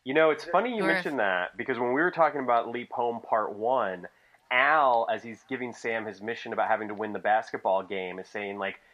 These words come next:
Speaker 1: you know, "If they don't win the basketball game, these guys won't go on to be doctors or 'cause they won't, won't get their scholarships, et cetera" And Dennis brings up the great point as we're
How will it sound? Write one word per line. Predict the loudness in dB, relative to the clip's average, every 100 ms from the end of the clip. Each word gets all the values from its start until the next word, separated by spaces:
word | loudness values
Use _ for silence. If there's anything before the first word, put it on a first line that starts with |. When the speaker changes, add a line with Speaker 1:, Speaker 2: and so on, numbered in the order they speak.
| _ -4
Speaker 1:
you |
know, | -2 -2
"If | -4
they | -2 0
don't | 0
win | -2 -4
the |
basketball | 0 0 -2 -6 -4 -4
game, | -4 -4 -4
these | -6 -6
guys | -2 0 -2
won't | -4 -6
go | -4 -2
on | -2 -4
to |
be | -12 -4
doctors | 0 0 -2 -8 -6 -6
or | -8
'cause | -6
they | -4
won't, | -4 -4
won't | -6 -6
get | -10
their | -4
scholarships, | 0 0 -2 -12
et | -6
cetera" | -6 -4 -6
And | -2
Dennis | -2 -2 -4
brings | -6 -4 -4
up | -6
the |
great | -4 -4 -2
point | -2 -2
as | -2
we're | -4 -6 -6